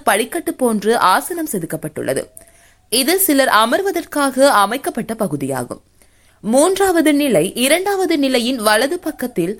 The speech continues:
சுமார் நான்கு அடி உயரத்தில் காணப்படுகிறது. இது சுமார் பதினைந்து அடி நீளம் கொண்ட படிக்கட்டு போல்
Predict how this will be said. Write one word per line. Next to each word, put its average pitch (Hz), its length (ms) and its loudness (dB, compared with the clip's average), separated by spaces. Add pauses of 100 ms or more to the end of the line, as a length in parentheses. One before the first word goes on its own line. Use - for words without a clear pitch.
சுமார் 339 460 2
நான்கு 269 480 2
அடி 320 180 2
உயரத்தில் 214 540 0
காணப்படுகிறது. 147 600 -4 (440)
இது 269 260 2 (100)
சுமார் 254 420 2
பதினைந்து 359 580 0
அடி 202 260 0
நீளம் 247 340 0
கொண்ட 247 220 -2 (340)
படிக்கட்டு 320 540 0
போல் 214 260 2